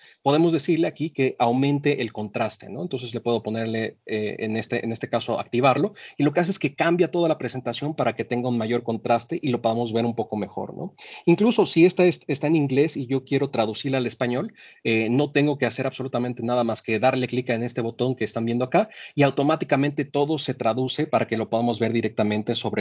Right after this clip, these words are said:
el mismo, eh, PowerPoint que, eh, donde nos están tradu-, eh, en, donde nos están, eh, compartiendo todos estos elementos, ¿no? Entonces, eh, son algunas de las herramientas de accesibilidad que tiene Inmerso, también la misma herramienta que estamos ocupando en este momento para podernos,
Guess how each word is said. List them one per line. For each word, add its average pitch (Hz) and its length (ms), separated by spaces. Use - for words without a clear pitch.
el 107 140
mismo, 117 480
eh, 107 380
PowerPoint 120 680
que, 107 360
eh, 117 160
donde 107 240
nos 107 180
están 113 240
tradu-, 104 380
eh, 110 320
en, 113 140
donde 117 280
nos 110 120
están, 120 240
eh, 117 180
compartiendo 110 540
todos 107 220
estos - 200
elementos, 98 560
¿no? 180 200
Entonces, 175 300
eh, 185 100
son 185 180
algunas 170 300
de 147 80
las 131 160
herramientas 127 500
de 120 80
accesibilidad 113 720
que 127 100
tiene 139 520
Inmerso, 131 520
también 123 240
la 165 60
misma 190 200
herramienta 175 380
que - 60
estamos 160 260
ocupando 143 400
en 139 80
este 135 160
momento 123 400
para 110 200
podernos, 113 520